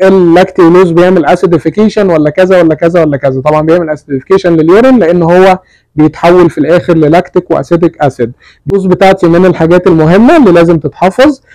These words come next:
ببقى خمسة وأربعين مللي كل ساعه لساعتين لحد ما البيشنت يعمل لي فيرست لوز باول موفمنت، اللي هو يعمل دايريا اول حاجه، يعمل لي، آه، يدخل التويلت ويفضي تمام التمام. هبتدي بقى ادي مينتنانس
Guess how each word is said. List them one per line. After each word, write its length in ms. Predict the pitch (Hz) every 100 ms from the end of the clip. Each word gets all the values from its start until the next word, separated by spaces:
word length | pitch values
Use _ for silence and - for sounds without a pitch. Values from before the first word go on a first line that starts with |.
| _
ببقى 380 | 165 170 156 147
خمسة 360 | - 185 180 175
وأربعين 380 | 151 156 175 180
مللي 420 | 175 202 254 302
كل 220 | 185 175 170
ساعه 220 | 175 175
لساعتين 540 | 170 156 147 208 254
لحد 280 | 220 180 185
ما 80 | 180
البيشنت 580 | 156 190 196 165 151 -
يعمل 420 | 147 143 165 214
لي 340 | 226 254 247 - _ _ _ _
فيرست 500 | - 202 208 - - -
لوز 420 | 170 196 185 170 -
باول 280 | 180 180 175
موفمنت، 440 | 160 151 131 127 135
اللي 140 | 135
هو 240 | 165 165
يعمل 280 | 165 175 160
دايريا 440 | 151 143 147 208 247
اول 640 | 165 180 185 185 175 156
حاجه، 280 | - 175 151
يعمل 300 | 135 151 175
لي، 140 | 165 151 _ _ _ -
آه، 280 | 151 151 147
يدخل 380 | 156 175 - 170
التويلت 520 | 160 180 180 165 -
ويفضي 1160 | 151 147 143 151 151 139 180 170 147 147 - - _ -
تمام 240 | 151 175
التمام. 460 | 185 - 165 220 302
هبتدي 380 | 220 - 196 190
بقى 240 | 185 170
ادي 200 | 180 165
مينتنانس 600 | 170 185 185 170 156 -